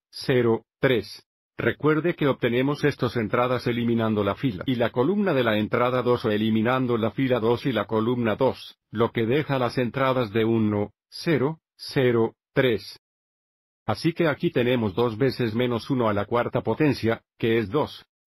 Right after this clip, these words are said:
y luego multiplicado por un determinante de dos por dos,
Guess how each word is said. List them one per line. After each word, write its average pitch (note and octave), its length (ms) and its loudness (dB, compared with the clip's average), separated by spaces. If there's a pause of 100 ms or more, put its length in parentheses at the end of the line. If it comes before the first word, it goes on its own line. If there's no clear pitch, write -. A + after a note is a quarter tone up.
y A#2 120 0
luego D#3+ 300 2
multiplicado D3+ 680 -2
por A#2+ 140 0
un B2+ 100 0
determinante A#2 640 0
de G#2+ 120 0
dos A2 200 0
por G2+ 180 -4
dos, A2+ 340 -2